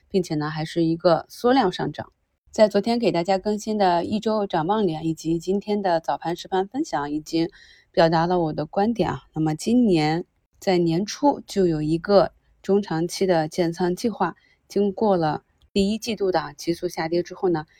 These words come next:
咱们呢也是一路上跟随着大盘的下跌、震荡寻底、震荡筑底，以及慢慢走出底部右侧，经历了一个完整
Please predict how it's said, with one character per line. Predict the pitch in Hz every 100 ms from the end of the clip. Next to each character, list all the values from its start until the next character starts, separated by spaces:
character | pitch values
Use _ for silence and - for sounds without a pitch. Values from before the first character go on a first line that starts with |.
| _
咱 | 202
们 | 226
呢 | 262 220
也 | 196
是 | 196 214
一 | 185 196
路 | 254
上 | 247 214 180
跟 | 185 233
随 | -
着 | 180 180
大 | 214 190
盘 | - 160
的 | 175 175
下 | 170 196
跌、 | 190 240 262 277 _ _
震 | - 220 208
荡 | 202
寻 | 185 - 180 233
底、 | 196 156 _ -
震 | - 190
荡 | 190 185
筑 | 277
底， | 214
以 | 170 170
及 | 170 -
慢 | 180 180
慢 | 175 185
走 | 180 160
出 | -
底 | 175 160
部 | 185
右 | 202 196
侧， | - 202 - _ -
经 | 220
历 | 220
了 | 202
一 | 190
个 | 180 190
完 | 175 175
整 | 196